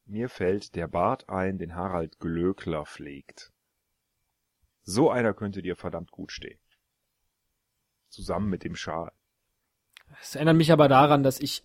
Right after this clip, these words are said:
Speaker 2: eigentlich nie im Werbefernsehen auftreten wollte, geschweige denn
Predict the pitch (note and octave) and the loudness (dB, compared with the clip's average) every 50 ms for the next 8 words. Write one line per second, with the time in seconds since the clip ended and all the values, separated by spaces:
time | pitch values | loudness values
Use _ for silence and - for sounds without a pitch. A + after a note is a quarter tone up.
0 | _ - - C3+ F3 G#3+ G3 - F3 D3 - - - B2 A#2+ B2 C3+ E3 G#3+ A#3+ | _ -4 -2 -2 -2 -2 -4 -4 -6 -6 -6 -8 -8 -6 -2 2 2 4 4 2
1 | B3 B3+ B3 A3+ _ _ _ _ _ _ _ _ _ _ _ _ _ _ _ _ | 2 -2 -4 -6 _ _ _ _ _ _ _ _ _ _ _ _ _ _ _ _
2 | _ _ _ _ _ _ _ _ _ _ _ _ _ _ _ _ _ - D3+ D3 | _ _ _ _ _ _ _ _ _ _ _ _ _ _ _ _ _ 0 0 2
3 | C#3 A#2+ C#3+ C#3 C#3+ D3 C3 C3 - - - A#2+ A2 A#2 A#2+ A#2+ A2 A#2+ A2+ A2 | 4 8 10 10 10 10 8 4 2 0 -2 -2 -2 -2 -2 -4 -4 -4 -4 -6
4 | A2+ A#2+ - - A#2+ A2+ - - - - B2 A2+ - - A2+ G#2+ A2 G#2+ G#2 A#2 | -6 -8 -4 -4 -4 -4 -4 -8 -12 -10 -10 -10 -8 -8 -10 -8 -8 -8 -8 -8
5 | - B2 A2+ A2+ - _ - B2 - - - C3 B2 E3+ G#3+ G#3+ G3+ D#3 D#3 D3 | -8 -8 -8 -8 -10 _ -6 -6 -6 -4 -2 0 2 4 4 2 4 4 4 4
6 | D3 D#3 D#3+ E3 | 4 0 -4 -8